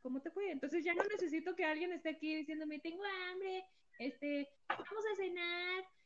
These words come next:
este, oye, ¿ya viste que no se pagó tal pedo?". O sea, ya, ya no hay alguien que te esté taladrando y te esté arruinando tus momentos de estar solo, ¿sabes? Entonces, si se quieren ir a, a, a vivir con alguien, piénsenlo.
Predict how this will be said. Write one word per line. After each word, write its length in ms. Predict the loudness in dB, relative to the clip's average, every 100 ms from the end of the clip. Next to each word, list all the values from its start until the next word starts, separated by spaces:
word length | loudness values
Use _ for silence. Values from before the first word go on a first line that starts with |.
| _
este, 320 | -4 -2 0
oye, 180 | 4 4
¿ya 120 | 6
viste 240 | 4 4 2
que 360 | 2 2 2 2
no 140 | 0 -2
se 100 | -2
pagó 320 | 0 0 0
tal 180 | 0 0 -2
pedo?". 480 | -4 -2 -2 -2 -2
O 100 | 0
sea, 140 | 0
ya, 240 | 0 -2 0
ya 220 | 2 4
no 120 | 4
hay 180 | 6 8
alguien 280 | 8 4 2
que 80 | -2
te 100 | -6
esté 140 | -4
taladrando 600 | 2 4 4 2 2 0
y 60 | -2
te 100 | -4
esté 520 | -2 0 2 2 2
arruinando 420 | 2 2 2 0
tus 160 | -2 -2
momentos 480 | 0 0 -2 -2 -4
de 80 |
estar 240 | -4 -4 -4
solo, 280 | -4 -6 -8
¿sabes? 260 | -12 -16 -18 -20 -20 _ _ -20 -20 -20 _ _ -12 -12 _ -20 -20 -4
Entonces, 600 | 0 2 2 2 0 -4
si 140 | -2 2
se 140 | 4
quieren 200 | 6 4 6
ir 80 | 6 6 4 4
a, 120 | 2
a, 180 | 4 2
a 40 |
vivir 360 | 2 6 6 6
con 220 | 4 6
alguien, 420 | 6 6 6 6 2 -4 -20 -16 2
piénsenlo. 640 | 6 8 6 4 4 6